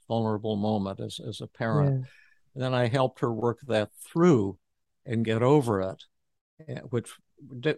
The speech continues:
Speaker 1: didn't, didn't take long. It took about five minutes, really. And, and, and then she went back and had a talk with her son and, and got so much closer to, to him. But you see, when I acknowledged my failure with her,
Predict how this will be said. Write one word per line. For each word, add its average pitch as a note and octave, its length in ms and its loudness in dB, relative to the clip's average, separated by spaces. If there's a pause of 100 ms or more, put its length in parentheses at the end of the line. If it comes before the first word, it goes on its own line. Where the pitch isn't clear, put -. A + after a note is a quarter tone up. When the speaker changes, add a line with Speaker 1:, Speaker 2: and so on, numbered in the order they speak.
(140)
Speaker 1:
didn't, C#3+ 360 0 (340)
didn't D#3 180 2
take C3+ 300 0
long. B2 340 2
It G2+ 140 -4
took - 180 -6
about A2 300 -4
five A#2 300 -2
minutes, A2 540 -6
really. G2+ 380 -6
And, G#2+ 300 -8
and, A2 340 -6
and A#2 180 -8
then G#2+ 220 -2
she A2+ 220 -6
went G#2 260 -4
back G2+ 340 -4
and G#2+ 140 -6
had A2+ 180 -4
a G2+ 80 -6
talk A2 360 -4
with G#2+ 160 -8
her G#2+ 120 -8
son G#2+ 280 -2
and, G2+ 200 -8 (480)
and A2 200 -6
got A2 180 0
so - 180 -2
much G#2 400 -4 (120)
closer C3 420 -2
to, - 220 -6 (140)
to G#2+ 180 -6
him. F#2+ 400 -6 (680)
But A2+ 280 -2 (360)
you C3 180 -8
see, B2+ 320 -2 (880)
when C#3 240 -6
I C#3+ 160 4
acknowledged C3 540 0
my C#3+ 240 2
failure A#2 540 2
with G#2+ 260 -4
her, G#2+ 380 -4